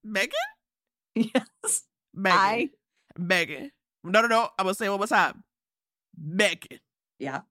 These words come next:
Speaker 1: Can you please tell me why you have Minions paraphernalia?
Speaker 2: I find them to be our generation's greatest comedian.
Speaker 1: <laughs>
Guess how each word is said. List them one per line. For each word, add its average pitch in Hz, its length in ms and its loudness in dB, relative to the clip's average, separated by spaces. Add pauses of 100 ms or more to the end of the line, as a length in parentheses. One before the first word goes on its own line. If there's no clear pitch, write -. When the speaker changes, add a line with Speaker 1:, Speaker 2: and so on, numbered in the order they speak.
(220)
Speaker 1:
Can 196 160 -2
you 277 280 2
please 226 600 -4 (640)
tell 175 260 0
me 156 540 -4 (1200)
why 147 280 -2
you 156 520 -2
have 156 320 -6
Minions 156 500 -4
paraphernalia? - 960 -8 (180)
Speaker 2:
I 175 200 2
find 196 260 -4
them 214 160 0
to 220 140 -4
be 220 300 0 (840)
our 165 100 4
generation's 196 560 -2
greatest 214 280 0
comedian. 220 480 0
Speaker 1:
<laughs> - 40 -16